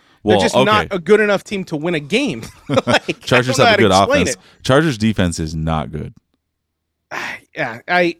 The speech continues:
Speaker 1: I don't think it's
Speaker 2: But
Speaker 1: it,
Speaker 2: what if,
Speaker 1: it's
Speaker 2: I mean,
Speaker 1: missing. It's
Speaker 2: i-,
Speaker 1: like
Speaker 2: if we're gonna, let's just wrap up. San, San Francisco definitely,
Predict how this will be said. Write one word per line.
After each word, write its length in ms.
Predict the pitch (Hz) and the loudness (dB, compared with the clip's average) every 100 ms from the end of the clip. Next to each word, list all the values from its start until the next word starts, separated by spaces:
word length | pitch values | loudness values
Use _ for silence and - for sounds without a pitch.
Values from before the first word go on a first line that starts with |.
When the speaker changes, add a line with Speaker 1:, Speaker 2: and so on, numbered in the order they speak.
| - | -4
Speaker 1:
I 140 | 165 | -2
don't 160 | 175 160 | -2 -6
think 160 | 156 | -10
it's 160 | 151 - | -12 -2
Speaker 2:
But 160 | 117 139 | 0 0
Speaker 1:
it, 80 | 165 _ _ | -2 _ _
Speaker 2:
what 200 | 110 160 | 2 2
if, 140 | 147 | 2
Speaker 1:
it's 200 | 139 139 | 0 2
Speaker 2:
I 60 | 123 | 4
mean, 160 | 123 | 4
Speaker 1:
missing. 160 | 113 - | 2 2
It's 120 | 110 | 0
Speaker 2:
i-, 40 | 151 | 2
Speaker 1:
like 100 | 107 | -2
Speaker 2:
if 100 | 104 | 2
we're 80 | 117 | 0
gonna, 220 | 120 113 - _ _ _ _ _ _ _ _ _ _ - | 2 0 -6 _ _ _ _ _ _ _ _ _ _ -2
let's 200 | 135 - | 0 0
just 160 | 143 | -2
wrap 220 | 120 120 - | 2 2 0
up. 120 | - | -2
San, 280 | 123 139 - | 0 0 -2
San 240 | - 131 | -2 0
Francisco 400 | 143 131 131 - | 0 -2 -2 0
definitely, 520 | 95 90 87 85 85 | 0 0 -2 -2 -2